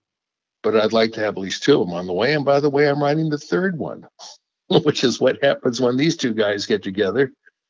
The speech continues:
The, the computer that was there, now the A I, you got to ask it questions. And now what's it really gonna do? Oh, my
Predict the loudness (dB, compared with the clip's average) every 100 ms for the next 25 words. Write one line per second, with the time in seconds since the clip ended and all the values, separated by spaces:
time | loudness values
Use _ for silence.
0 | _ _ -4 -2 -4 -2 0 0 -2 -2
1 | 4 6 6 4 4 2 2 -2 0 2
2 | 4 4 2 2 0 0 0 0 2 2
3 | 2 2 -4 0 0 0 -6 -2 0 0
4 | -4 -8 -10 -8 -4 -4 -4 -6 -8 -4
5 | -4 -4 -8 -10 -12 -14 -10 -6 -4 -6
6 | -8 -16